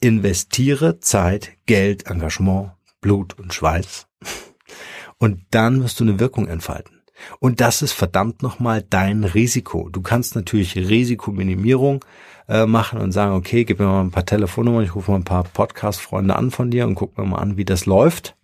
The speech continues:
Ja, ist das erfolgreich gewesen oder nicht? Haben die Leute Spaß oder nicht? Oder schick mal ein paar Referenzen. Ja, da kann ich Risikominimierung betreiben. Aber auf der anderen Seite muss ich trotzdem investieren und ich muss in dieses Risiko eingehen und da habe ich einen gewissen Anteil an diesem Risiko.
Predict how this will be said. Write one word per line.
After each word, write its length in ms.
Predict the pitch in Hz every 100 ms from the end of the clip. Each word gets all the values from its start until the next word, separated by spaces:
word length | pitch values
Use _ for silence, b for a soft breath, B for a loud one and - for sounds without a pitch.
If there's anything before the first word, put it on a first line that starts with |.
| _ -
Ja, 240 | 131 127
ist 200 | - -
das 120 | 101 82
erfolgreich 480 | 85 117 - 120
gewesen 340 | - 104 101 101
oder 140 | 90
nicht? 240 | 113 123 B B B B B
Haben 140 | - 101
die 80 |
Leute 260 | 98 92 90
Spaß 420 | - 95 110 110
oder 140 | 80 92
nicht? 180 | 127
Oder 180 | 107 87
schick 220 | - 90
mal 80 | 87
ein 100 | 85
paar 240 | - 87 82
Referenzen. 760 | - 80 110 135 - 170 165 _ -
Ja, 180 | 143 127 B B B B B B -
da 100 | 95
kann 160 | 101
ich 220 | 98 - 107
Risikominimierung 840 | 110 110 98 98 95 95 113 131
betreiben. 440 | - - 135 139 B B B B _ _ _ _ _ _ 123
Aber 140 | 117
auf 80 | 113
der 140 | -
anderen 380 | - 170 185 143
Seite 500 | 107 92 92 - -
muss 300 | - 147 170
ich 160 | 165 -
trotzdem 760 | - 131 131 - - 147 151 -
investieren 760 | 120 117 120 - - 170 117
und 140 | 95 107
ich 160 | -
muss 260 | 120 143 -
in 100 | 131
dieses 380 | 127 120 107 101
Risiko 560 | 98 113 131 135 147
eingehen 400 | 151 143 117 85
und 140 | 82 82
da 120 | 80
habe 180 | 107 -
ich 100 | 104
einen 80 |
gewissen 340 | 90 95 117 -
Anteil 540 | - 107 - 101 92
an 120 | -
diesem 220 | 82 76 69
Risiko. 540 | 71 85 - -